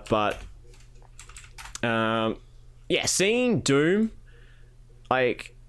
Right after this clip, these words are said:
from Doom twenty sixteen, I was like, "Man, this is, like, really fucking good." And then all of a sudden, like, Doom Eternal is, like, a massive step up in quality. I put the, uh, the photo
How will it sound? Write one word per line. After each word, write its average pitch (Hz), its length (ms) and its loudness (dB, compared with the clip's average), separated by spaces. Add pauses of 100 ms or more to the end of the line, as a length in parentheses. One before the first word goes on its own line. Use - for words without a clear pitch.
(180)
from 131 260 2
Doom 135 340 4
twenty 135 260 2
sixteen, 135 720 0 (580)
I 131 100 0
was 123 80 4
like, 117 180 4
"Man, 135 240 2
this 151 180 0
is, 131 100 0
like, 117 160 2
really 123 560 4
fucking 104 440 0
good." 170 320 2 (600)
And 120 180 4
then 120 340 4 (400)
all 131 220 6
of 120 60 4
a - 40 -2
sudden, 123 300 2
like, 120 180 2
Doom 135 220 2
Eternal 127 400 2
is, 104 80 0
like, 92 140 -2
a 104 60 -2
massive 135 600 0
step 139 300 2
up 131 140 2
in 123 120 2
quality. 101 440 4
I 120 120 2
put - 280 0
the, 139 160 4
uh, 120 300 4 (480)
the 120 160 0
photo 117 640 2